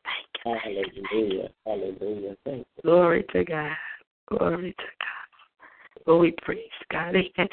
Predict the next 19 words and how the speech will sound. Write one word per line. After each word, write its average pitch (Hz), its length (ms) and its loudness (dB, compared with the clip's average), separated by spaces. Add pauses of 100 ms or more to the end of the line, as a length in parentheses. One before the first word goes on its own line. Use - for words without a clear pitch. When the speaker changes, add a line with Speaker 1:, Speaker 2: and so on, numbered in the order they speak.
(260)
Speaker 1:
Well, 185 140 10
I 208 180 10
just 196 240 -2
got 185 180 2
a 185 60 -6
praise 190 280 0 (120)
report. 190 260 6
Amen. 185 420 0 (340)
The 165 60 0
Lord 190 260 10
has 170 180 -4
opened 185 320 -2
up 180 160 -2
a, 170 120 2 (340)
another 180 380 6 (100)
door. 190 360 6 (120)
Amen. 180 640 -2 (420)
For 180 200 10
us 214 360 8